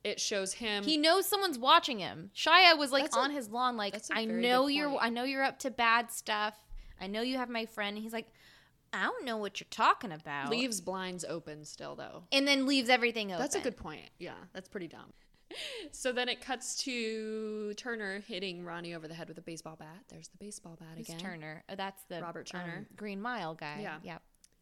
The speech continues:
Speaker 1: Um, while he's, like, getting a snack in the kitchen. Um,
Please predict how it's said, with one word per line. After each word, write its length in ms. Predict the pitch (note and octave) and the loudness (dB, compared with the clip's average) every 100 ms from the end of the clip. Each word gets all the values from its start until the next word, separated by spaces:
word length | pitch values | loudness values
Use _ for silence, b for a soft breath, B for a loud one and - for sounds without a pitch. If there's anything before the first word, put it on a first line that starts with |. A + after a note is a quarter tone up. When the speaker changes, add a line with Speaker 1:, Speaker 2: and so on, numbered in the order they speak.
| _ | _
Speaker 1:
Um, 480 | G3 F#3 F3 E3+ F3 - | -8 -6 -6 -8 -10 -8
while 140 | F#3+ | -6
he's, 200 | G3+ F#3+ | -6 -4
like, 160 | F#3 E3 | -6 -2
getting 260 | F3+ F3+ | -4 -4
a 20 | E3+ | -6
snack 420 | - E3 D#3+ E3 | -8 -8 -10 -12
in 40 | |
the 80 | D#3+ | -16
kitchen. 560 | - D#3+ - D3 F3 G#3 _ b b b b b b | -14 -12 -12 -12 -14 -16 _ b b b b b b
Um, 580 | F#3+ F#3 F3 F3 F3 F3+ | -6 -4 -4 -4 -6 -10